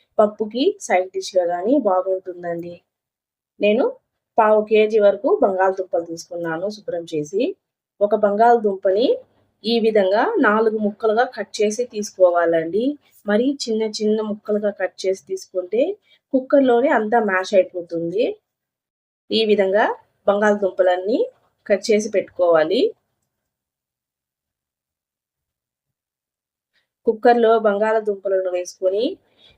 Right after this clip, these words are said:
ఇవి మునిగేంత వరకు వాటర్ యాడ్ చేసుకోవాలి. మూత పెట్టి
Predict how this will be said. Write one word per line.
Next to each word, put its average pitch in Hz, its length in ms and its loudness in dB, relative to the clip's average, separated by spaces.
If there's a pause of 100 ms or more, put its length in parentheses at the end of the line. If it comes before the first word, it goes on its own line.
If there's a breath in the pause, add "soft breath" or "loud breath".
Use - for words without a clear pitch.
(240 soft breath)
ఇవి 240 200 4
మునిగేంత 220 440 4 (100)
వరకు 202 260 -4 (140)
వాటర్ 202 380 2
యాడ్ 175 200 -6
చేసుకోవాలి. 170 680 -2 (1200)
మూత 233 140 4 (140)
పెట్టి 214 260 0